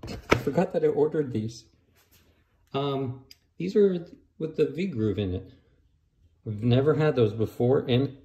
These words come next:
wow, it matches the box so well. I'm so impressed with that. So that is pretty amazing. Look how thick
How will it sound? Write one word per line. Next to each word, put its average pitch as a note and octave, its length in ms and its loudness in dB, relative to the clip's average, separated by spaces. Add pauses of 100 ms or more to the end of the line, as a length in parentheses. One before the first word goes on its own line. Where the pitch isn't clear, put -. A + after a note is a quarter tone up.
(500)
wow, G#2+ 500 -10
it - 140 -6
matches D#3+ 380 -10
the D#3+ 100 -10
box - 440 -12
so - 260 -6
well. B2+ 440 -8 (2750)
I'm A#2 320 -2 (460)
so - 280 -4
impressed A#2+ 360 0
with A#2 100 2
that. C3+ 320 -2 (1120)
So B2 320 0
that C#3+ 360 0
is B2+ 640 2 (160)
pretty D3 160 4
amazing. C#3 340 6
Look F3 140 2
how G#3 140 4
thick - 640 -6